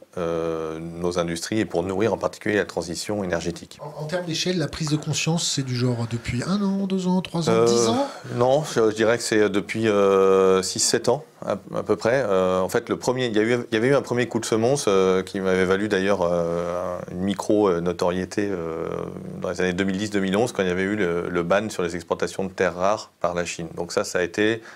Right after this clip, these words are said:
Speaker 1: la création à ce moment-là de la liste des métaux critiques, euh, faite par, euh, suivie par la Commission européenne. Euh, en France, on a eu aussi le comité des, des métaux stratégiques. Donc il y a, il y a des, des comités théodules qui se sont lancés, on va dire, dans, dans ces années-là,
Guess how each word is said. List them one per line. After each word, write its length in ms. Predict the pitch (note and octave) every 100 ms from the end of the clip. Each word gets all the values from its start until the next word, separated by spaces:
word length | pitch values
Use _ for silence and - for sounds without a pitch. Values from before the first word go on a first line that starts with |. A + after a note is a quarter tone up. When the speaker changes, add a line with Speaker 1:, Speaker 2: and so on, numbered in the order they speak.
| -
Speaker 1:
la 140 | F2
création 580 | - - G#2 F#2 - G#2+
à 40 | G2+
ce 60 | F#2
moment-là 480 | F#2 F2+ F#2+ G#2+ G#2+ - - -
de 100 | G2
la 120 | F#2+
liste 280 | F#2+ G2+ G#2
des 120 | F#2+
métaux 280 | F#2+ F#2 G2
critiques, 500 | - F2+ - G2 -
euh, 460 | F2 E2+ E2+ E2+ E2+
faite 240 | F2+ F2
par, 180 | - G2
euh, 160 | F#2
suivie 240 | F2 F#2 F2+
par 80 | F#2
la 100 | F2
Commission 360 | F2+ F2+ - F2
européenne. 200 | F2 E2+ F#2+ G2 G#2 G#2+ - - - - -
Euh, 220 | E2+ E2+
en 120 | E2+
France, 340 | - F#2 F#2 F2
on 60 |
a 60 | E2+
eu 40 |
aussi 220 | E2+ -
le 120 | E2 E2
comité 400 | F#2 F2 E2+ F2
des, 120 | E2+
des 280 | F2+ F2 F2
métaux 220 | E2+ F2+
stratégiques. 480 | - F2 F#2 A2 G#2+
Donc 160 | F2+
il 40 | F#2
y 20 |
a, 80 | F2
il 80 |
y 40 | G2
a 40 |
des, 420 | F#2 F#2+ F2+ E2+ E2 - - F#2
des 100 | F2
comités 380 | G#2+ G2+ A2
théodules 440 | A2 G#2 G2+ A#2 A#2
qui 140 | G#2+
se 80 | -
sont 140 | G2+
lancés, 340 | F#2+ F2+ G#2+ B2+ - _ _ _ _ _ - -
on 60 |
va 80 | F2+
dire, 140 | F2 F#2+
dans, 200 | F2+ F2
dans 100 | F2
ces 180 | F#2
années-là, 320 | F#2+ F#2+ F2+